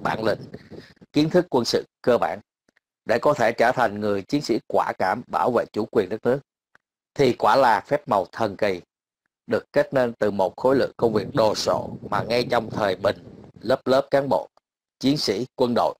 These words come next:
đã và đang dày công vun đắp.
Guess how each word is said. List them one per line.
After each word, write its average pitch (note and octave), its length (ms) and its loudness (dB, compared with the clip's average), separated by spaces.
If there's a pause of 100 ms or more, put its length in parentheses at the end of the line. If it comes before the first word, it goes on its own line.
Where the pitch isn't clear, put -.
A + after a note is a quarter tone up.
(260)
đã - 320 -2 (760)
và G#2 340 0
đang A#2 320 2 (180)
dày G2+ 300 -2 (100)
công G#2+ 240 0 (240)
vun G#2 360 0
đắp. G2+ 180 -2